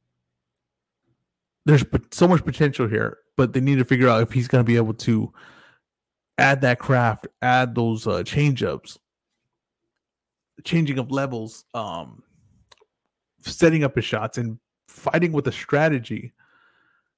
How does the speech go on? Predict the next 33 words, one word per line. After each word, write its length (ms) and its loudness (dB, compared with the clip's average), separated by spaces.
that 260 -2
builds 300 0
toward, 360 -6
you 80 -2
know, 100 0
a 60 -4
strategy 260 -2
that's 100 -4
building 320 2
towards 200 -6
something 300 -18
other 200 -6
than, 360 -12
"I'm 160 -8
just 140 -6
gonna 380 -2
apply 360 -4
my 200 -10
na-, 280 -8
a 100 -12
natural 420 -4
gifts 380 -6
on 200 -8
you, 360 -10
and 240 -10
y-, 260 -14
eventually 520 -2
I'll 120 -4
catch 280 -6
you 60 -4
and 80 -8
break 240 -12
you." 100 -18